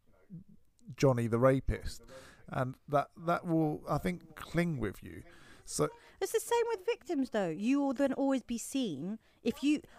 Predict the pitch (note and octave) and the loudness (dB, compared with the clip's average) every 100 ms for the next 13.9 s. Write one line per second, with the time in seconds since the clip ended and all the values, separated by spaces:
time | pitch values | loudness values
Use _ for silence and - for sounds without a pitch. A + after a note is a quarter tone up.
0 | - C4+ D#4+ C#4 E3 - D3 - D#3+ D3+ | 0 4 4 4 6 8 8 8 8 10
1 | E3+ C3 C#3+ C3 B2 C3 B2+ C3 A2+ A2 | 8 8 6 8 4 2 0 0 0 0
2 | A2+ G#2+ G#2 A2 G#2+ A2+ A#2 A#2+ A2+ - | 0 0 -2 -2 -4 -2 0 2 2 0
3 | - G#2 G2 G2+ G2 - G2+ F#2 G#2 - | -2 -2 -2 -6 -8 -8 -6 -6 -10 -18
4 | - - - - - - B2+ B2+ C3 D#3+ | -20 -20 -20 -20 -14 0 8 8 8 2
5 | D#3 C3+ C3+ B2+ C3+ D3 B2 C#3+ D3 C3+ | 0 2 2 0 2 4 8 12 12 10
6 | C#3+ B2 C3 C3+ C#3 B2 A2+ A#2+ C3 A#2 | 6 6 4 2 2 2 2 4 6 6
7 | A#2 B2+ C3 C#3+ E3+ F3 - A3+ A3+ A3 | 6 2 2 2 2 2 6 10 12 12
8 | A3 A3 G#3+ G#3+ A3 B3 G#3+ - A3+ - | 12 10 10 10 10 8 4 2 0 2
9 | A3 G#3 G3 F3+ F3 E3+ E3 G#3 G#3 D#3+ | 4 6 6 6 6 6 4 4 4 6
10 | D3+ G3 C3 G#3 G3 F3 G3+ D3+ D#2 C3 | 6 6 6 6 4 2 0 0 -2 -8
11 | - G#3+ G#3 G3+ G3+ F#3+ G3 G3 F3 E3+ | 2 2 2 0 0 2 2 2 0 0
12 | D#3+ D#3+ D#3+ D#3+ - D#3+ D3+ E3 - D3+ | -2 -2 -4 -4 -6 -8 -6 -8 -6 8
13 | A3 G3+ B3+ F#3+ G#3+ F#3 F#3 G#3 | 12 12 12 10 8 8 8 8